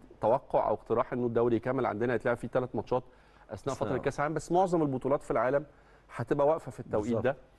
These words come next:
Speaker 1: فبالتالي، آه، هيبقى عندك فترة قليلة جدًا بس لغاية يناير عشان تبتدي، واحد، يكون هو قرا اللعيبة بشكل كبير، واعتقد دي هتكون فترة كافية. اتنين، تقدر تحدد احتياجاتك. تلاتة،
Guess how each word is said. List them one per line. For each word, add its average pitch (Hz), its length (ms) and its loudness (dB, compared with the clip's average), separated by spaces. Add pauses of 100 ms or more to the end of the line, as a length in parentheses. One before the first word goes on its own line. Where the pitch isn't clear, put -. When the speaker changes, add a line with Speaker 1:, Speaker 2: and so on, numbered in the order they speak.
(280)
Speaker 1:
فبالتالي، 151 840 2
آه، 117 480 6
هيبقى 123 300 2
عندك 156 200 -2
فترة 175 300 -2
قليلة 143 300 4
جدًا 156 340 0
بس 165 220 -2
لغاية 147 300 2
يناير 151 300 4
عشان 139 260 -2
تبتدي، 139 440 0 (140)
واحد، 131 380 2
يكون 131 220 -2
هو 143 360 2 (240)
قرا 143 260 4
اللعيبة 117 500 0
بشكل 120 340 -4
كبير، 120 220 0
واعتقد 123 340 -2
دي 123 120 0
هتكون 117 200 -4
فترة 131 280 -4
كافية. 135 400 -2
اتنين، 160 380 4 (360)
تقدر 151 220 2
تحدد 131 600 -2 (180)
احتياجاتك. 127 640 -2
تلاتة، 143 360 2